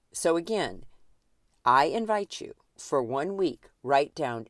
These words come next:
every single thing that you spend your time doing, go back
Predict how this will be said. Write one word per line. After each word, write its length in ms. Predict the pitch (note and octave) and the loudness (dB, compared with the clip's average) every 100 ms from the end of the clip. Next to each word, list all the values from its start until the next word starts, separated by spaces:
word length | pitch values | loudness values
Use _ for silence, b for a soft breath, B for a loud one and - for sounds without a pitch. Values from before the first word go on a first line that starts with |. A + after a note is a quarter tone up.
| _ | _
every 260 | - G#3 A#3 | 2 2 2
single 280 | B3+ G#3 G3 | -4 -4 -6
thing 260 | E3+ D3+ | -8 -10
that 120 | C#3 - | -10 -10
you 60 | |
spend 260 | - C3 A#2+ | -12 -10 -10
your 80 | G#2+ | -10
time 260 | B2 A2 | -10 -12
doing, 440 | A#2 C3+ D3 D3+ D#3 b b b _ G#2+ | -8 -8 -6 -8 -12 b b b _ 0
go 220 | E3 G#3 | 2 4
back 420 | F#3+ D3 C#3 | 6 6 4